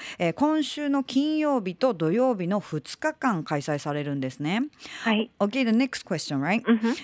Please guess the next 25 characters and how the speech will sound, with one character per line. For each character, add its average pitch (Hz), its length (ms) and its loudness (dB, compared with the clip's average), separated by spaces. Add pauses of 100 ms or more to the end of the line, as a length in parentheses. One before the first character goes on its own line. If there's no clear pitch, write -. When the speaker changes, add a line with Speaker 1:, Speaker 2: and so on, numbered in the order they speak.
Speaker 1:
え 156 460 2
ー、 - 40 2
エ 190 40 6
ス 226 140 -4
ワ 214 120 4
イ 196 60 2
さ 180 140 -2
ん 156 80 -2
heard 160 600 2
that 156 240 0
Speaker 2:
Uh-huh. 190 200 4
Speaker 1:
it's 247 160 0
very 175 400 0
difficult 214 380 2
to 185 100 -6
see 196 140 0
the 165 80 4
fireworks 185 600 0 (120)
at 180 200 2 (160)
the 180 120 2
actual 180 400 0
place, 196 440 0
you 156 60 0
know, 156 120 2
Speaker 2:
Uh-huh. 220 300 2